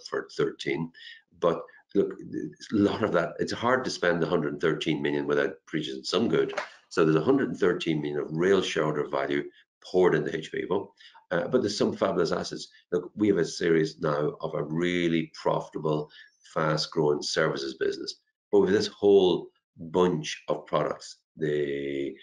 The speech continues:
uh, which don't sit, you don't, you can't mix apples and oranges. Products, i e, the development of the universal flu vaccine, the mosquito vaccine,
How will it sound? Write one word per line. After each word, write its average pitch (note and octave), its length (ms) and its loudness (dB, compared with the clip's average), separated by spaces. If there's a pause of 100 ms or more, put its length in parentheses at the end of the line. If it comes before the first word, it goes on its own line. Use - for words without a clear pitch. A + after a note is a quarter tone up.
(320)
uh, C#2+ 320 -2
which F#2 260 0
don't A#2 200 4
sit, - 340 -2
you E2+ 60 -4
don't, G2+ 340 4
you F#2 100 -6
can't F2+ 240 -4
mix F2+ 240 -2
apples D2+ 280 -6
and D2 100 -2
oranges. C2+ 320 -6 (400)
Products, F#2+ 560 0
i E2+ 120 0
e, D#2+ 200 2
the D#2 100 -8
development D#2+ 680 -2
of D#2 220 -2
the F2 80 -6
universal D2+ 480 0
flu G2 240 2
vaccine, F2+ 500 -2
the D#2 80 -12
mosquito F#2+ 400 -2
vaccine, D#2 540 -4